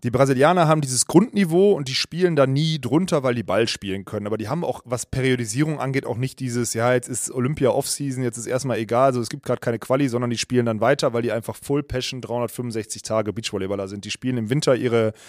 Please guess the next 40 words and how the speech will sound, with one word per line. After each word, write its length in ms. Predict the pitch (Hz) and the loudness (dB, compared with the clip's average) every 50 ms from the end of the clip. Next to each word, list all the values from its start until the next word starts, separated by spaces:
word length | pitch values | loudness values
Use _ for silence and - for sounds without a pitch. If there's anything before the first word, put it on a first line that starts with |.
| - - - | -20 -20 -6
brasilianische 580 | - 120 117 113 113 127 151 165 160 127 139 123 | -4 -4 -4 -2 0 0 0 0 -2 -4 -8 -8
Tour, 380 | - - 143 143 139 139 131 - - - _ | -6 -2 2 4 4 2 2 -2 -10 -20 _
dann 160 | - 117 120 | -10 -8 -4
gehen 160 | 113 127 127 | -2 -2 -2
die 80 | 123 120 | 0 0
auf 100 | 120 - | -2 -2
die 120 | - 117 | -2 -2
World 260 | 107 110 127 139 143 - | 0 2 4 4 2 2
Tour 180 | - 139 131 123 | 2 2 2 2
und 80 | 120 113 | 0 0
die 80 | 113 | 0
machen 180 | 120 123 131 117 | 0 0 0 -2
gefühlt 300 | 110 - - 135 127 - | -4 -6 -6 -6 -4 -4
eine 200 | 127 135 135 120 | -4 -4 -4 -4
Woche 180 | 127 123 123 113 | -4 -6 -6 -4
Urlaub 300 | 101 131 135 131 127 120 | -2 2 4 4 2 2
und 80 | 120 110 | 0 -2
dann 120 | 117 117 | -2 -2
sind 120 | 120 117 110 | -2 -4 -6
die 60 | 104 | -4
wieder 140 | 110 113 107 | -2 0 0
auf 100 | 98 - | 0 -2
der 100 | - 95 | -4 -6
brasilianischen 560 | 92 95 90 92 90 101 104 101 87 - 92 | -6 -6 -6 -4 -4 -4 -4 -6 -8 -10 -12
Tour. 140 | - 104 101 | -8 -8 -6
Das 120 | 101 - | -6 -4
heißt, 200 | 107 117 - - | -4 -4 -2 0
die 80 | 120 117 | 0 0
haben 80 | 120 117 | 0 0
einen 80 | 113 | -2
komplett 420 | - - 110 - - 143 - - - | -4 -6 -4 -4 -4 -4 -4 -4 -6
anderen 240 | 143 147 139 113 | -4 -4 -4 -4
Approach 540 | 107 101 - - 123 123 120 127 - - - - _ _ - - _ _ | -6 -6 0 2 4 4 4 2 0 -4 -8 -10 _ _ -20 -20 _ _
im 60 | - 104 | -12 -10
Vergleich 280 | - 107 110 117 120 | -4 -2 -2 -2 -2
zu 100 | - - | -2 -2
dem, 160 | 117 120 113 | -2 -2 -2
was 100 | 113 104 | -4 -4
die 80 | - 117 | -4 -2
Europä-, 400 | 110 110 101 123 - 117 117 | -2 -2 -2 -2 -2 -4 -6